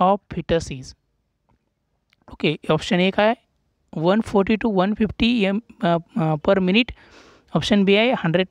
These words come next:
to वन ट्वेंटी per minute, ऑप्शन सी आहे सेव्हन्टी to एटी per minute, ऑप्शन डी आहे सिक्स्टी to सिक्स सेव्हन्टी फाईव्ह per minute. तर याचं जे राईट आन्सर आहे ते आहे ऑप्शन ए वन फोर्टी to वन फिफ्टी per minute. Heart rate of fetus, fetus म्हणजे काय तर नुकतंच जन्मलेलं बाळ.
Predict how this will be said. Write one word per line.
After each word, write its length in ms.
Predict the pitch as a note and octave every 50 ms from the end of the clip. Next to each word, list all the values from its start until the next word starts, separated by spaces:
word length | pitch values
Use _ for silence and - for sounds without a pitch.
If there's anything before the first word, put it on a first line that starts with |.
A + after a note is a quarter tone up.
| -
to 100 | A#3 A3 F#3+
वन 200 | F3+ F3 F#3+ F#3
ट्वेंटी 300 | - F#3+ G3 G3 F3+ G3+
per 180 | - G3+ G3+ G3
minute, 300 | G#3 G#3+ A#3+ A#3+ - F#3
ऑप्शन 360 | D#3+ D#3 - - - E3+ E3
सी 280 | D#3 - - D#3+ D#3+
आहे 120 | F#3 G#3 G#3
सेव्हन्टी 440 | - - E3+ D#3+ E3+ E3+ E3 - G#3
to 60 | F3+
एटी 180 | E3 D#3 F#3
per 160 | F#3 - F#3+ F#3+
minute, 320 | G3 G#3 A3 B3 A3+ -
ऑप्शन 340 | F#3+ E3 - - - D#3 D#3
डी 140 | D3+ E3 E3
आहे 100 | G3 B3+ -
सिक्स्टी 340 | - - F3 - - - D#3+
to 80 | F3
सिक्स 200 | F3 - F3+ D3
सेव्हन्टी 300 | D#3 E3 E3+ E3+ E3+ E3+ -
फाईव्ह 300 | D#3 D3+ E3 F3 E3 F3+
per 60 | A#3+ - _ _ - - - - _ _ _ _ - E3
minute. 300 | C#3+ C#3 C#3+ D3 - - - - - - - - - - -
तर 120 | G3 F#3 F#3
याचं 220 | E3+ D#3+ - E3+
जे 140 | E3+ F3+ E3+
राईट 200 | E3 E3+ D#3+ F3
आन्सर 260 | E3+ E3 - - E3+
आहे 120 | F3 F#3+ F#3+ -
ते 60 | E3+
आहे 100 | D#3+ D#3+
ऑप्शन 320 | D#3+ D#3 - - F3 D#3+
ए 160 | E3 F#3+ A3+ C4+ - _ _ _ _ _ _ -
वन 240 | F3+ E3 D#3+ F3 F3+ - -
फोर्टी 260 | F3 E3 D#3 - E3
to 160 | D#3+ - E3+ B3 C#4 C#4
वन 200 | A3 E3+ F3 F3+
फिफ्टी 320 | - - E3 C#3 - - D3+
per 220 | - - F3 -
minute. 560 | - - - _ - D#3 C#3+ C#3+ C3+ C3 - -
Heart 160 | - D3+ D3 D3 D#3
rate 160 | D#3 D#3 D#3 D#3+
of 40 | F3 - -
fetus, 300 | - C#3+ - D3+ D3+ - -
fetus 240 | F3+ E3+ G3+ G3 F#3+
म्हणजे 300 | - G#3 F#3 F3+ F#3+ F#3
काय 140 | F#3 F#3+ G3
तर 220 | F#3 G3 A#3+ C#4 D4+ - _ _ - - - - - - - -
नुकतंच 320 | F#3 F#3 - - - A#3 G3
जन्मलेलं 480 | F3 F3 D#3+ D#3 D#3 D#3 F3 A#3+ B3
बाळ. 220 | F#3 D#3+ C#3 C#3+